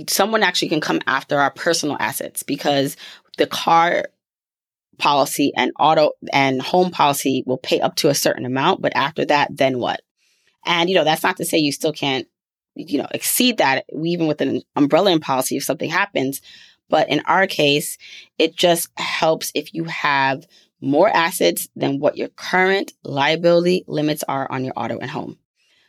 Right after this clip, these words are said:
The other thing is that umbrella insurance covers situations beyond the scope of normal liability insurance. So this includes things like personal psychological harm,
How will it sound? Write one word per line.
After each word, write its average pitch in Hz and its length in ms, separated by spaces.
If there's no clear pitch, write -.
The 185 100
other 214 160
thing 156 360
is 147 160
that 143 360
umbrella 165 480
insurance 175 640
covers 165 420
situations 156 880
beyond 170 760
the 185 140
scope 143 460
of 147 120
normal 147 600
liability 139 680
insurance. 104 640
So - 200
this 175 240
includes 180 720
things 160 360
like 147 240
personal 175 340
psychological 147 760
harm, 175 520